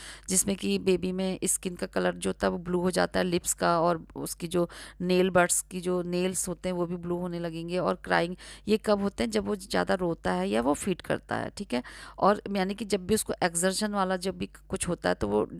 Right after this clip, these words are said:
उसमें dyspnea होने लगेगा, उसको ऑक्सीजन की कमी हो जाएगी, सांस फूलने लगेगी। और episode of the cyanosis, cyanosis का मतलब वही ब्लूइश कलर दिखेगा, हाइपोक्सिया, ऑक्सीजन की कमी हो जाएगी,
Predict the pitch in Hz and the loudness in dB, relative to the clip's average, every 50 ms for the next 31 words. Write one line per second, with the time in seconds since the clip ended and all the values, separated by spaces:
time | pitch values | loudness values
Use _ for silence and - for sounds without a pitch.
0 | - - - - 190 - - 202 185 180 170 - - 165 160 160 156 147 135 139 | -14 -10 -6 -4 -4 -2 -2 -4 -2 0 0 0 0 0 -2 -2 -2 -2 -2 -2
1 | 139 127 117 127 - - 135 - - - - - - - - - - - - - | -2 -2 -2 -2 -2 -2 -2 -4 -4 -8 -8 -8 -8 -14 -12 -12 -12 -12 -14 -10
2 | - - 160 165 - - 180 180 175 175 190 180 - 185 175 175 175 175 170 170 | 0 2 2 4 4 2 0 0 0 -2 -6 -4 -2 -2 -2 0 0 0 2 2
3 | 160 156 156 165 165 170 165 - - - - 175 170 170 - - 175 165 165 170 | 2 2 0 -2 -4 -4 -4 -2 -2 -2 0 2 0 0 0 -2 -4 -2 -2 0
4 | 165 165 165 165 160 165 165 170 170 - 135 170 151 - - 135 - - 196 - | -2 -2 -2 -2 -2 -2 -2 -2 0 2 2 2 2 2 0 -2 -2 0 -2 0
5 | - 208 196 208 196 190 - 202 - - 190 165 151 151 151 - 160 156 - - | 0 2 2 2 0 0 0 -2 -2 0 -2 -2 -2 -2 -4 -4 -4 -6 -8 -10
6 | - - - - - - - 190 185 190 208 202 - 208 - - - 208 202 196 | -14 -18 -18 -16 -8 -2 0 0 0 2 0 0 0 0 -2 -2 -2 -2 -2 0
7 | 202 208 196 190 190 202 180 170 180 175 175 190 185 - - 190 175 175 170 - | 0 0 2 2 2 2 2 0 0 2 2 2 0 0 -2 -2 -2 -2 -4 -4
8 | 170 - 175 - 185 185 165 175 - - - 175 170 - - - 180 175 - - | -8 -8 -4 -2 -2 -2 0 -2 -4 0 0 -2 0 0 0 2 4 4 4 4
9 | - - - - 175 175 175 170 180 - - 175 170 175 175 175 165 170 165 165 | 2 0 0 -2 -2 -2 -4 -6 -8 -4 -2 -2 -2 0 -4 0 0 0 0 0
10 | 175 190 196 | -2 -6 -8